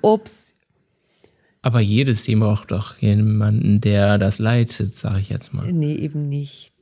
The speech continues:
Speaker 1: Die brauchen die Begleitung. Das Leiten heißt ja, also
Speaker 2: Aber wo ist denn dann der Unterschied
Speaker 1: Ja.
Speaker 2: da zwischen, also Begleitung und Leitung?
Speaker 1: Ja,
Speaker 2: Kannst du das
Speaker 1: also
Speaker 2: irgendwie ein bisschen mehr
Speaker 1: Ja.
Speaker 2: beschreiben?
Speaker 1: Ja, ähm, aus der,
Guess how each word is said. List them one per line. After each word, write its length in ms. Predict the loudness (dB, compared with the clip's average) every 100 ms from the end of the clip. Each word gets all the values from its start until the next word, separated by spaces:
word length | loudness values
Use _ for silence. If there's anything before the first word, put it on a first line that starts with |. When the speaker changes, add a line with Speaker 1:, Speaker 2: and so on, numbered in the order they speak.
| _ -10
Speaker 1:
Die 60 |
brauchen 340 | -6 -6 -4 -4
die 80 |
Begleitung. 960 | -4 -6 -6 -4 -4 -6 -8 -8 -8 -10 -16 _ _ _ _ _
Das 180 | -8 -4
Leiten 520 | -2 0 0 -2 -4
heißt 380 | -2 -2 -4 -4
ja, 220 | -4 -4 -8 _ -16 _
also 340 | -12 -8 -6 -8 -4
Speaker 2:
Aber 280 | 0 2 2
wo 100 | 2
ist 120 | 2
denn 140 | 2 4
dann 180 | 4
der 140 | 2 2
Unterschied 560 | 2 2 0 0 -2 0
Speaker 1:
Ja. 160 | 2 2
Speaker 2:
da 80 | 2
zwischen, 540 | 0 0 2 2 2
also 220 | 0 0
Begleitung 680 | 2 0 2 0 2 0 2
und 160 | 0 2
Leitung? 640 | 4 2 2 0 0 0
Speaker 1:
Ja, 340 | 0 -2 -4 -8 -14 -16 2
Speaker 2:
Kannst 240 | 4 4
du 40 |
das 80 | 2
Speaker 1:
also 100 | 2
Speaker 2:
irgendwie 220 | 4 4 4
ein 40 |
bisschen 520 | 2 0 2 2 0 -4 -16
mehr 520 | -10 -4 0 2 2 0
Speaker 1:
Ja. 460 | 0 0 -2 -6 -8 -14 _ _ -20 -20 _
Speaker 2:
beschreiben? 680 | -2 0 0 0 2 2 4
Speaker 1:
Ja, 440 | 4 4 0 -2 -6 -14 -16 -8
ähm, 220 | -8 -6
aus 160 | -6 -4
der, 160 | -6